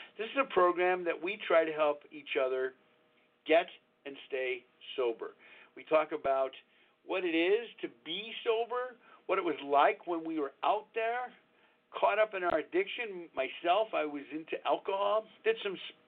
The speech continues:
some smoking, some pot, but, you know, it was more like I was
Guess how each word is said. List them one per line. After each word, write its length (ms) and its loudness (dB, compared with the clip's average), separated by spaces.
some 120 -12
smoking, 420 -2
some 140 -6
pot, 380 4
but, 180 0
you 80 0
know, 180 6
it 180 0
was 220 2
more 340 0
like 260 0
I 240 4
was 160 0